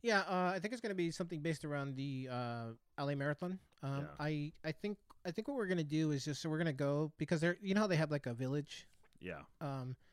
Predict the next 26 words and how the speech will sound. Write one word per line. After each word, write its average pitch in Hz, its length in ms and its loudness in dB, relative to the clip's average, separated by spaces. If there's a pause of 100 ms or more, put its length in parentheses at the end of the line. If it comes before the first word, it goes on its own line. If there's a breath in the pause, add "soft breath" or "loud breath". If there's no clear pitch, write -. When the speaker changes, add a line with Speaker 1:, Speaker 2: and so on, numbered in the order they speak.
(500 soft breath)
Speaker 1:
is 180 80 -4
to 190 100 -6
go, 220 140 0
just 196 260 -6
kinda 214 160 2
go 170 160 0
there, 165 360 2 (140)
and 151 260 -2
then, 143 540 0 (120)
um, 127 640 -4 (480)
there's 160 160 2
gonna 185 160 6
be 165 140 6
all 156 100 4
kinds 143 220 -2
of 123 100 -8
booths. 147 380 0
So - 140 -6
it's 202 80 -8
gonna 302 180 4
be 214 120 0
kinda 180 220 2
like 147 140 0
a 143 40 -6
farmer's 139 360 -2
market, 139 380 -2